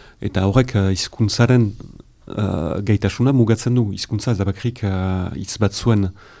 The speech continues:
baten, eh, bestetik ematearen kontua, da ideia bat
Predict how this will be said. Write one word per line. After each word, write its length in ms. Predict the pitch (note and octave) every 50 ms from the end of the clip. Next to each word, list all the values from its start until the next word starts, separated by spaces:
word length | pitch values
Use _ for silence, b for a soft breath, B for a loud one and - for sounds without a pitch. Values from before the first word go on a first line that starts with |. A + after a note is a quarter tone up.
| B B B
baten, 440 | - F#2+ F#2+ G2 F#2 - G#2 F#2+ F#2+
eh, 180 | G2 F#2+ F#2 F2+
bestetik 480 | E2+ F#2+ - - G#2+ - A#2 G#2+ - G#2
ematearen 720 | F#2+ F#2+ F#2 - G#2+ G2 F#2+ F#2+ F#2+ F#2 F#2 F#2+ F#2 F2+ F2+
kontua, 500 | - G2+ F#2+ - G#2 A2+ B2+ C#3 D3+ - B B B B B B B
da 80 | - G2
ideia 360 | G2 G2+ G#2+ A2 A2 A#2 G#2+
bat 280 | A2+ A#2+ B2 B2 -